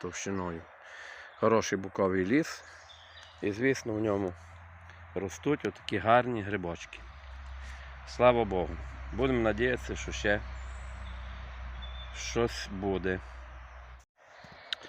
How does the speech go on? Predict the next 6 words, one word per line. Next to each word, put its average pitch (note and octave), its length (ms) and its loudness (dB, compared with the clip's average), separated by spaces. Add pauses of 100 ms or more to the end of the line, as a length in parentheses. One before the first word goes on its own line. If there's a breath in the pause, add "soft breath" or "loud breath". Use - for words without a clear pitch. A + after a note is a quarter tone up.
(720 loud breath)
Пройшов B2 460 0
я, A2+ 100 2
друзі, G#2 340 -2
декілька F#2+ 540 -4
кілометрів A2+ 840 0 (1700 soft breath)
лісом. A#2+ 600 0